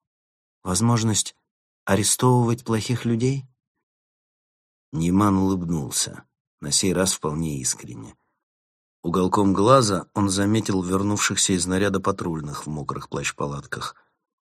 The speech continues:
По выражению их лиц было видно, что они ничего не обнаружили. Он перевёл взгляд на Фанни, выдыхавшую длинную струю дыма. «Знаете, эта цель как-то очень быстро сходит на нет.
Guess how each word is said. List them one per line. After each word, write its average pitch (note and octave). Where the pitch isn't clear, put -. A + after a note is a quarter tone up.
По D#2+
выражению F#2+
их E2+
лиц G2+
было F2+
видно, F2
что -
они E2
ничего D#2+
не D2+
обнаружили. C2
Он G2
перевёл A2
взгляд G#2
на G2
Фанни, A#2+
выдыхавшую G2
длинную G2+
струю F2
дыма. C#2+
«Знаете, C3
эта -
цель C#3
как-то F#2+
очень G#2
быстро F#2
сходит F#2+
на F#2+
нет. D#2